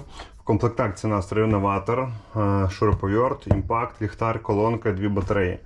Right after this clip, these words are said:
Но хочу наголосити, що це йде дванадцятивольтовий інструмент, максимально компактний і максимально зручний. І він йде безщитовий, попрошу зважити, безщитовий, немало важливо, хочу вам розпакувати, показати,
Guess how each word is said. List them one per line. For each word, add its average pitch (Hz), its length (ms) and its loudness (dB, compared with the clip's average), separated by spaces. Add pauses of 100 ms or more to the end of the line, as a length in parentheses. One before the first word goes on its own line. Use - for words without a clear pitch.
(440)
Но 107 200 4
хочу 123 320 -2
наголосити, 113 440 0
що - 180 -6
це 120 260 0
йде 101 140 -2
дванадцятивольтовий 107 840 0
інструмент, 120 460 0
максимально 110 540 0
компактний 123 760 -2 (720)
і 123 460 4 (120)
максимально 131 600 2
зручний. 117 640 2
І 107 80 0
він 135 160 6
йде 120 160 4
безщитовий, 117 920 2
попрошу 98 460 -2
зважити, 98 360 2
безщитовий, 104 840 0
немало 95 380 2
важливо, 101 460 2
хочу 104 280 -2
вам 95 100 2
розпакувати, 110 600 -2
показати, 117 400 -4